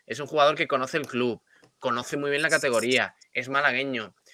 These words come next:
Eh, seguramente aporte un poquito de veteranía y experiencia al vestuario. Yo no veo nada malo.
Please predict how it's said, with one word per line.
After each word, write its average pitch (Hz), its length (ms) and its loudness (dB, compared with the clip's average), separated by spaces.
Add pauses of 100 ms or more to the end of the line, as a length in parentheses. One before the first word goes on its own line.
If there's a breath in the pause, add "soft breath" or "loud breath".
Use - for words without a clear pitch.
(340 soft breath)
Eh, 92 580 -12
seguramente 135 920 2
aporte 127 380 -2
un 139 60 -8
poquito 143 240 -4
de 143 40 0
veteranía 135 680 0
y 139 60 -2
experiencia 123 420 -4
al 151 60 0
vestuario. 120 520 0 (160)
Yo 104 240 -10
no 123 100 -4
veo 143 200 4
nada 104 240 -4
malo. 139 260 6